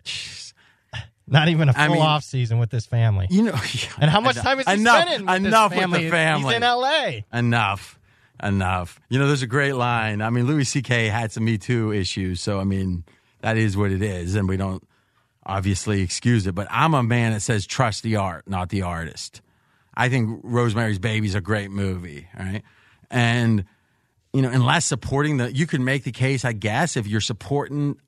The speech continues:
Speaker 1: art, it somehow funds the bad action. You know, that's be interesting. Like, you know, pick the worst country, right? North Korea, let's say. If somehow there was a great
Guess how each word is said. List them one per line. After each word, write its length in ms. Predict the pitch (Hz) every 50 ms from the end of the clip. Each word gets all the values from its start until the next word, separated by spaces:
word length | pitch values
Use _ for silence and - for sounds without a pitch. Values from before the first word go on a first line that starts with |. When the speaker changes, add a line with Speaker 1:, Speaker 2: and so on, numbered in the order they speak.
| -
Speaker 1:
art, 340 | 117 123 131 139 156 156 - _ -
it 160 | 123 120 - _ -
somehow 480 | - - - 147 135 127 117 131 131 113
funds 680 | - _ _ - 131 113 117 127 131 135 127 113 110
the 100 | 110 110
bad 320 | 90 87 110 104 113 117 101
action. 760 | 92 98 104 113 117 - - - 185 196 226 262 269 262 240 _ _ _ _ _ _ _ _ _ -
You 60 | 147
know, 60 | 156 165
that's 140 | 165 -
be 200 | 139 139 143 143
interesting. 420 | 147 139 - 123 107 98 - 117 113
Like, 200 | 113 113 101 - -
you 80 | 131 131
know, 220 | 117 113 110 98 - -
pick 240 | - 175 170 -
the 80 | - 143
worst 280 | 127 135 127 117 - -
country, 600 | - 123 113 107 - - 107 95 90 85 87 101 104 -
right? 220 | 101 104 107 107
North 260 | 107 117 120 120 113 -
Korea, 560 | - 113 110 110 107 104 101 98 92 85 87 92
let's 160 | 92 90 -
say. 200 | - 85 - - _ _ _ _ _ _ _ _ _ _ _ -
If 140 | - 117 -
somehow 300 | - - 185 185 185 190
there 100 | 160 143
was 100 | 123 110
a 60 | 123 110
great 400 | 95 98 123 143 151 156 143